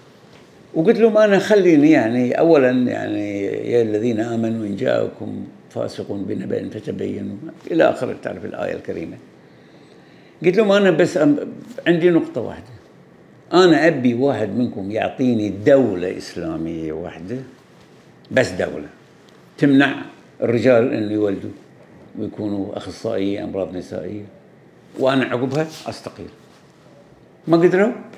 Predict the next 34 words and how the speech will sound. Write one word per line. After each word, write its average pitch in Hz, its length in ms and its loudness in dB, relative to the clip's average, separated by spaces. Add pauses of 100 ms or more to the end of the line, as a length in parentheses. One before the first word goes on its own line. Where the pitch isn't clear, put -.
(560)
قلت 160 140 4
لهم: 170 180 4
"هذا 143 200 6
أكو، 117 200 -2 (140)
مب-، - 440 -8
إيران 123 460 6 (400)
مب 110 220 0
دولة 147 340 8
إسلامية؟ 143 640 4 (200)
تفضل. 180 400 4 (1600)
الباكستان، 147 680 2 (480)
مصر، 156 560 4 (280)
في 127 60 -4
البلاد 123 360 2
العربية." 127 460 4
يعني، 160 160 6
أعطيت 156 380 2
أمثلة 156 400 2
ك-، 160 120 2
على 147 320 2
الدول 180 240 4
كبيرة. 185 460 4 (260)
قلت: - 160 -20
"ما 160 60 -2
في 180 120 -8
ولا 196 200 -2
دولة." 175 400 -4 (580)
فانتهى 220 420 6
الأمر. 135 300 4
يعني، 147 220 6
بس 175 140 4
أنا 160 220 4
بدي 120 220 2
أقول 117 440 0